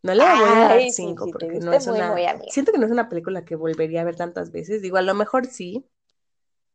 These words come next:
Speaker 1: pero palomera, ¿no? <laughs> O sea... Exacto.
Speaker 2: Ajá, palomera, para un
Speaker 1: Sí,
Speaker 2: ratillo.
Speaker 1: sí,
Speaker 2: Yo le
Speaker 1: ándale.
Speaker 2: doy a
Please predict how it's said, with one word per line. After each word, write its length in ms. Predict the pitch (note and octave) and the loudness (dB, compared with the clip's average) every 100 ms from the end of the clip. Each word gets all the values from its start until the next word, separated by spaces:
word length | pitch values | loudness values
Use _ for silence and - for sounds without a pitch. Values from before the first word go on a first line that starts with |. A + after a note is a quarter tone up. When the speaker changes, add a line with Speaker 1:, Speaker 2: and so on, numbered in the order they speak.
| _ | _
Speaker 1:
pero 500 | - F#3 E3+ E3 E3 | -6 -2 0 0 0
palomera, 600 | E3 E3+ E3+ F3 D#3 - _ | 0 0 2 0 -2 -6 _
¿no? 220 | A3+ G4 - | -4 -4 -4
<laughs> 0 | |
O 60 | |
sea... 260 | A3 - - - _ _ _ _ _ _ _ _ _ _ _ _ _ _ _ _ _ - - _ _ _ _ _ _ | -4 -4 -6 -10 _ _ _ _ _ _ _ _ _ _ _ _ _ _ _ _ _ -14 -14 _ _ _ _ _ _
Exacto. 420 | - A#3 G3+ F3 - _ _ _ _ _ _ _ _ _ _ _ _ _ _ _ _ _ _ _ _ | -8 -2 -2 -2 -8 _ _ _ _ _ _ _ _ _ _ _ _ _ _ _ _ _ _ _ _
Speaker 2:
Ajá, 380 | - D#4 F#4+ F#4+ | -12 -6 -6 -2
palomera, 460 | - D4 D#4 C#4+ B3+ | 0 0 2 2 2
para 160 | - B3+ | 2 0
un 60 | |
Speaker 1:
Sí, 20 | F4 | 0
Speaker 2:
ratillo. 380 | F4 F4 E4+ | 0 0 -2
Speaker 1:
sí, 160 | D4 C4+ - _ | -4 -6 -8 _
Speaker 2:
Yo 160 | D4 F4 | -2 4
le 80 | A4+ | 4
Speaker 1:
ándale. 120 | A#4+ | 6
Speaker 2:
doy 180 | D#4 | 4
a 80 | D#4+ | 4